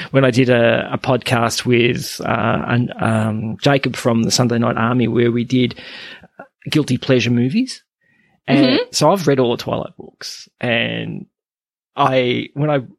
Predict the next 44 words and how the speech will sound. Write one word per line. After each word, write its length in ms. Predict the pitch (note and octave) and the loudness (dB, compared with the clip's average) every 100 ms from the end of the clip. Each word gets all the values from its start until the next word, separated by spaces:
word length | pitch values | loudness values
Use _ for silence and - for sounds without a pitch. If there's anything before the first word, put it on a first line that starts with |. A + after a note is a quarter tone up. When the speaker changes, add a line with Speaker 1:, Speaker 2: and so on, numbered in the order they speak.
| _ | _
Speaker 1:
the 180 | C3+ C3 | -2 2
movies 360 | C3 B2+ B2 | 4 2 2
were, 100 | A#2+ | 0
like, 200 | A#2+ B2 | -2 -2
Mortal 340 | B2 A#2+ B2 B2 | -2 0 2 2
Instruments, 880 | A#2 - A#2+ A#2+ B2 - - - - - | 2 2 2 2 0 0 2 -2 -4 -4
um, 720 | A#2 - E2+ E2 C2+ C2 - - _ - | -2 0 -2 -4 -6 -8 -10 -16 _ -6
and 380 | G#2 B1+ - - | -4 -4 -6 -4
Twilight, 460 | - - F2+ F2 | 0 2 2 0
obviously, 480 | B2 B2 - A#2+ A#2 | 0 0 0 2 0
and 100 | B2 | 0
a 40 | - | -4
couple 260 | B2+ B2 | -4 -4
other 160 | B2 - | -4 -4
things 240 | B2+ A#2 | -4 -4
that 120 | - - | -6 -6
were 100 | B2 | -4
on 140 | A#2+ | 0
there. 240 | B2 A#2+ | 0 0
And, 120 | A#2+ A#2 - - - - | -2 -6 -14 -18 -18 -4
uh, 340 | B2 C3 B2+ A#2+ A#2 - | 0 4 4 2 -4 -6
he 260 | - C#3+ F3 | 0 2 2
texted 400 | - D#3 D#3 - | 2 -2 0 0
me 260 | B2+ A#2+ A#2 | 0 0 0
after 340 | C3 B2+ C3 | -2 -2 0
I 80 | A#2+ | -2
did 220 | A2+ C3+ | 0 -2
that, 260 | B2 A#2+ - _ _ | 0 -2 -4 _ _
that 160 | - A2+ | -2 0
episode 560 | C3+ - - A#2+ A2+ A2+ | 2 2 2 0 0 -2
and 140 | A#2 | -6
it 80 | - | -2
aired, 280 | C3+ D#3+ C3+ | 2 2 2
and 60 | A#2 | 0
he 40 | |
said, 220 | - A2+ | -4 -4
"We 100 | B2 | -4
can't 180 | - A#2+ | -4 -6
be 80 | - | -8
friends 280 | - - - | -12 -12 -10
anymore." 360 | - - G2+ - | -10 -10 -12 -14
<laughs> 80 | - | -12
So, 200 | - - | -8 -4
<laughs> 1300 | - C#3+ - F#4 - F3 - A#4 F4 E4+ - C4+ | -2 0 0 -2 -2 -2 0 0 2 0 0 -4